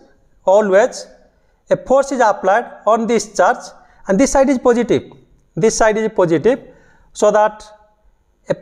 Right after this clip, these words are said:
force is applied just in the opposite direction of the electric field.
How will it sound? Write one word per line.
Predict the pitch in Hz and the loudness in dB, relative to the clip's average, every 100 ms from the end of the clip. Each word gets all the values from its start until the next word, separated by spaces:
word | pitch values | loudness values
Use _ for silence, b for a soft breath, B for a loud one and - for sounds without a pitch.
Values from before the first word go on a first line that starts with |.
| - | -2
force | 226 277 294 | 0 2 0
is | 269 | -2
applied | 220 214 214 214 160 127 123 | 0 0 0 -2 -2 -6 -2
just | 262 277 - | -2 -2 -2
in | 262 247 | -2 2
the | 240 | 2
opposite | 202 - 262 302 254 | 2 0 -2 0 0
direction | 285 269 269 | 0 0 0
of | 262 247 | 0 2
the | |
electric | 233 226 - 226 185 | 2 0 0 -4 -4
field. | - 147 | -2 -4